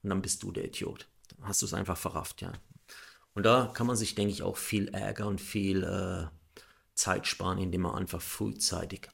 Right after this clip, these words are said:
anfängt. Ja, das sind eigentlich so meine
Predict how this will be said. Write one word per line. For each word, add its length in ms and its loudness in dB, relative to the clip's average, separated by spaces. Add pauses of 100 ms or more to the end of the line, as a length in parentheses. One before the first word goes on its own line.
anfängt. 520 -10 (680)
Ja, 240 8 (140)
das 100 4
sind 120 2
eigentlich 260 2
so 80 4
meine 500 6